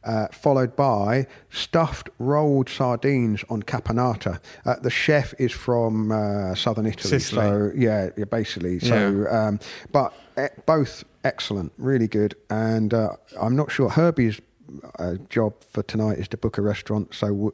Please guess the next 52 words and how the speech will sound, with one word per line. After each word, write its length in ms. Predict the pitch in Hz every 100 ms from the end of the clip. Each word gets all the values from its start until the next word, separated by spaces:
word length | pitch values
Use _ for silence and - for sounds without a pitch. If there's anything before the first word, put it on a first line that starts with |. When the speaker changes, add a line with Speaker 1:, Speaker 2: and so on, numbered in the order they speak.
| -
Speaker 1:
I 120 | 110
will 100 | 107
go 160 | 107 110
and 100 | 107
meet 160 | 117
him 160 | 101 110
now. 320 | 127 120 95
But, 300 | 113 - -
uh, 220 | 113 113 107 - - - -
Speaker 2:
You 80 | 151
need 60 | 139
Speaker 1:
yeah. 60 |
Speaker 2:
to 100 | -
eat 100 | 160
something 300 | 131 143 147
Ligurian. 580 | 143 135 165 156 117 110 117
You 80 |
need 100 | 131
to 100 | 127
eat 100 | 131 120
some 420 | 139 127 123 120 117 - -
trofie 360 | - 135 - 139
al 100 | 123
pesto, 560 | - 123 - - 107 113
no? 220 | 131 139 151 - -
Speaker 1:
I, 120 | 135 -
I 80 | 143
might 240 | 151 175
go 160 | 156 156
for 100 | 139
pesto 480 | - 135 120 - 113
tonight, 360 | 107 110 107 -
yeah. 200 | 120 110
We've 240 | 131 135
had 220 | 147 143
plenty 300 | - 156 143
of 80 | 135
focaccia. 640 | - 117 127 117 - 127 127 _ _
Um, 1000 | 113 107 107 107 104 104 101 101 101 98 - _
what 320 | - 104 107 -
else 180 | 110 135
Speaker 2:
You've 60 |
Speaker 1:
have 40 | 131
Speaker 2:
been 100 | 135
Speaker 1:
we 60 |
had? 20 | 135
Speaker 2:
dunking 340 | 151 147 165
it 160 | 160 -
in 120 | 147
your 100 | 139
cappuccino? 680 | 131 143 147 139 165 151 156 -
Speaker 1:
No, 140 | 180